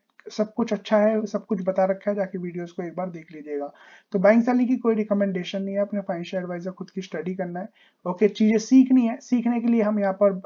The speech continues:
अ, तवज्जुह देते हैं कि यहाँ पर सीखे, ताकि आप अब यहाँ पर समझ सके कि exactly मार्केट में चल क्या रहा है। तो ये जो गिरावट आपको लग, नजर आ रही है, गिरावट नहीं, रिट्रेसमेंट है। So वीडियो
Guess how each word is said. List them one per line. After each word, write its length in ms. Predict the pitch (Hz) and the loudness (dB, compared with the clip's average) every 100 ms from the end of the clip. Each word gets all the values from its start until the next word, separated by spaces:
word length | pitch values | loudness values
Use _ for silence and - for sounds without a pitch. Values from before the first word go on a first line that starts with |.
| - | -2
अ, 280 | 175 170 175 _ | -2 -2 -8 _
तवज्जुह 400 | 196 190 185 208 | 0 0 0 -2
देते 260 | 185 185 202 | -2 -2 -2
हैं 80 | 202 | -2
कि 60 | |
यहाँ 120 | 202 | -4
पर 120 | 190 190 | -4 -6
सीखे, 480 | - 190 185 208 - _ _ - | -6 -4 -2 -2 -4 _ _ -2
ताकि 240 | 185 220 | 0 2
आप 180 | 196 202 | 2 2
अब 200 | 208 196 | 0 0
यहाँ 140 | 196 190 | 0 -2
पर 140 | 202 | -2
समझ 300 | 202 196 214 | -2 0 0
सके 300 | 214 214 214 | -2 -2 -2
कि 180 | 220 233 | -2 -2
exactly 480 | 190 180 196 214 208 | -2 -2 -2 -2 0
मार्केट 380 | 170 175 180 | -2 -8 -10
में 80 | 185 | -8
चल 220 | 180 156 151 | -8 -10 -10
क्या 120 | 156 | -8
रहा 120 | 147 | -6
है। 100 | 135 _ _ - | -8 _ _ -2
तो 60 | 196 | 2
ये 60 | |
जो 120 | 202 | 4
गिरावट 460 | 208 185 180 202 226 | 2 2 4 4 4
आपको 260 | 220 220 220 | 2 2 2
लग, 220 | 208 214 | 2 2
नजर 300 | 208 196 208 | 2 2 2
आ 60 | 196 | 0
रही 140 | 208 | 0
है, 80 | 214 | -4
गिरावट 400 | 180 170 180 185 | -4 -4 -4 -6
नहीं, 120 | 190 | -8
रिट्रेसमेंट 680 | 175 - 151 143 143 135 127 | -10 -12 -14 -14 -14 -14 -16
है। 80 | 120 _ _ _ | -20 _ _ _
So 200 | - 160 | -14 -8
वीडियो 360 | 180 190 202 | -4 -2 -2